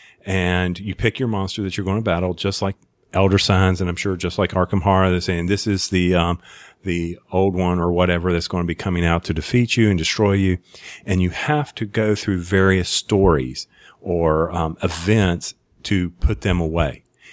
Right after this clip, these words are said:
And you have to do it before the clock strikes zero or the, you know, the doom track strikes, um, zero. If you don't, then you all have to suffer the beast coming out, the, the monster coming out,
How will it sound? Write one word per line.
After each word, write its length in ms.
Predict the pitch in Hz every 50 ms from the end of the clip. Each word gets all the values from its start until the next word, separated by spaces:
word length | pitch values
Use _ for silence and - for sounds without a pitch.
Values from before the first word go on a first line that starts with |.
| - - -
And 80 | 90
you 80 | 90 82
have 180 | 101 113 110
to 100 | - 113
do 260 | 98 - 147 156 160 127
it 120 | 113 -
before 320 | - 95 - - 87 85 82
the 100 | 123 123
clock 440 | - - 98 95 90 - - - -
strikes 540 | - - 82 76 80 85 - - - - _ - _ _ _ _ _ _ _ _ _ -
zero 420 | - - 120 123 113 92 80 78 80
or 100 | 80 85
the, 180 | 85 85 82
you 120 | 90 90 87
know, 100 | 82 80
the 120 | 82 85 _ _ _ -
doom 180 | 123 120 110 101
track 260 | - 98 87 82 - _ _
strikes, 500 | - - - - 92 87 87 - - -
um, 280 | 101 87 85 85 87 85
zero. 400 | - - 127 131 117 87 73 71 - - - - - - -
If 200 | - 85 - -
you 120 | 101 87 87 _ _ _ _ _ -
don't, 360 | - 185 196 147 127 135 - _ _
then 340 | - 104 98 95 98 98 101 - -
you 240 | 92 92 98 95 90
all 440 | 90 90 90 92 95 90 87 - - -
have 220 | - - 101 92 -
to 100 | 104 95
suffer 420 | - - 107 90 87 - 98 87
the 120 | 80 90
beast 340 | 80 80 92 87 87 - -
coming 260 | - 85 82 95 95 78
out, 180 | 76 80 85 -
the, 420 | - 87 82 87 90 87 90 - -
the 160 | - 95 95 90
monster 380 | 87 87 85 87 - - 98
coming 280 | - - 92 90 92 87
out, 220 | 78 76 78 -